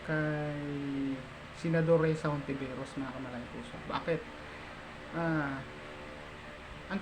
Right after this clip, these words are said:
tingin po nila nung mga nagko-comment na ayaw kay Senator Risa Hontiveros na si Risa Hontiveros daw ay napartangan nila ng PhilHealth Queen.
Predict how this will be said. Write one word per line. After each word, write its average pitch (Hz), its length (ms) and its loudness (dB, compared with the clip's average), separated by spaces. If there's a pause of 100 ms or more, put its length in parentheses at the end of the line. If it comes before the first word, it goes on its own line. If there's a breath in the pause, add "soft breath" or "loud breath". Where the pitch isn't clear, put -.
tingin 285 300 12
po 277 100 8
nila 196 380 10
nung 175 140 6
mga 185 340 0
nagko-comment 165 680 4 (560)
na 139 240 4
ayaw 175 160 6 (140)
kay 143 340 2
Senator 147 460 0
Risa 151 260 0
Hontiveros 127 680 0 (840)
na 135 300 -2 (420)
si 156 160 6
Risa 202 240 2
Hontiveros 180 800 0 (160)
daw 185 320 8 (100)
ay 156 480 6 (960)
napartangan 156 640 4
nila 151 420 4
ng 170 300 6 (880)
PhilHealth 156 380 4 (100)
Queen. 135 240 4